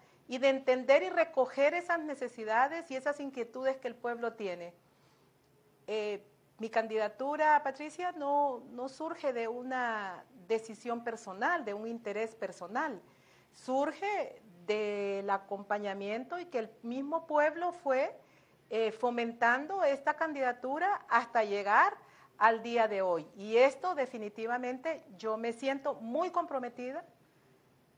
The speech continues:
por eso estoy aquí, por eso estoy de frente ante este nuevo partido, con una convicción clara que las respuestas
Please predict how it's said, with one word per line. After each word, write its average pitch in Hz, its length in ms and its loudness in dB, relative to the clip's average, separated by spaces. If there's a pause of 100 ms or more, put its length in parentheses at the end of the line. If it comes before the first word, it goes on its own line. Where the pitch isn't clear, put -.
(100)
por 226 160 8
eso 240 180 2
estoy 233 380 0
aquí, 233 440 -4 (840)
por 226 160 6
eso 233 260 4
estoy 226 640 2 (100)
de 208 140 2
frente 247 800 -2 (100)
ante 202 600 -4
este 240 260 -2
nuevo 247 400 2
partido, 269 600 -2 (520)
con 277 340 6
una 370 380 0
convicción 320 680 -4
clara 339 460 6
que 294 140 -4
las 254 180 2
respuestas 320 800 0